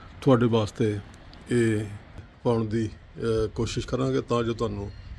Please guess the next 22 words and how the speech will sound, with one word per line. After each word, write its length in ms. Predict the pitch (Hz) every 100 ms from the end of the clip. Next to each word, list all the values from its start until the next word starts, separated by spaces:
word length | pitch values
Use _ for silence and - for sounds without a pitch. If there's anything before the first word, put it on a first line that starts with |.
| - - - -
ਇਹ 140 | 123 113
ਜਿਹੜਾ, 240 | 117 113
ਅ, 380 | - - - 117
ਅ, 1040 | 113 - 104 101 107 - - - 123 117
ਮਤਲਬ 540 | 113 107 113 104 -
ਇੰਜੋਏਮੈਂਟ 520 | 117 117 120 120 120 117
ਹੋ 140 | 120
ਸਕੇ। 360 | 120 123 135 139 - - - - - - - - - -
ਤਾਂ 100 | 143 110 107 104 104 107 104 - -
ਉਮੀਦ 320 | 123 120 113
ਆ 80 | 113
ਕਿ 100 | 113
ਤੁਹਾਨੂੰ 340 | - 117 113 127
ਇਹ 80 | 123
ਪਸੰਦ 420 | 123 - 117 120
ਆਏਗਾ। 240 | 131 139
ਦੇਖੋ 260 | 139 - 147
ਜੀ, 160 | 147 147 - 139
ਗੱਡੀਆਂ 280 | 127 135 147
ਵਗੈਰਾ 280 | 135 139 139
ਚੱਲਦੀਆਂ, 480 | 139 123 123 143 143 - - - - - - - - - - -
ਹਾਲੇ 400 | 135 139 151 147